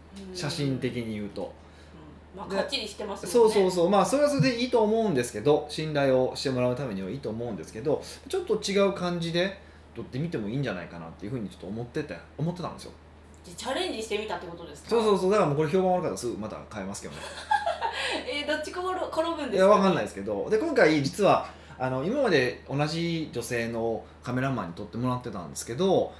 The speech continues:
Speaker 2: まあ、あの、ちょっと、えっと、その方がお子さんとかできちゃったりとかして、あの、撮れなかったんですよ。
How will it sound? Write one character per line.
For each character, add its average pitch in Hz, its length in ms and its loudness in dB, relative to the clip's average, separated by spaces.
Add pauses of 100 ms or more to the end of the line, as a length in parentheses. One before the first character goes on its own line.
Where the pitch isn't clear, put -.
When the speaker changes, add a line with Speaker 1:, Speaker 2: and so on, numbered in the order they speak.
Speaker 2:
ま 170 360 2
あ、 120 40 -4
あ 139 40 0
の、 135 240 0
ち 175 80 -2
ょ - 20 -4
っ - 40 -10
と、 110 260 0 (200)
え 71 60 -8
っ - 60 -4
と、 104 80 -12
そ 151 100 -6
の 147 80 0
方 123 220 -4
が 90 200 -8 (380)
お 113 60 -6
子 107 100 -12
さ 139 160 -4
ん 143 60 -2
と 107 60 -6
か 90 100 -4
で 98 120 -6
き - 60 -18
ち - 100 -12
ゃ 98 60 -6
っ - 20 -8 (180)
た 85 100 -12
り - 40 -12
と 67 120 -16
か 69 120 -14
し - 60 -8
て、 104 320 -4 (320)
あ 87 80 -14
の、 85 80 -14
撮 107 140 -10
れ 123 60 -2
な 165 100 0
か 127 80 -6
っ - 120 -8
た 71 160 -12 (320)
ん 90 120 -14
で - 100 -12
す - 100 -8
よ。 87 120 -10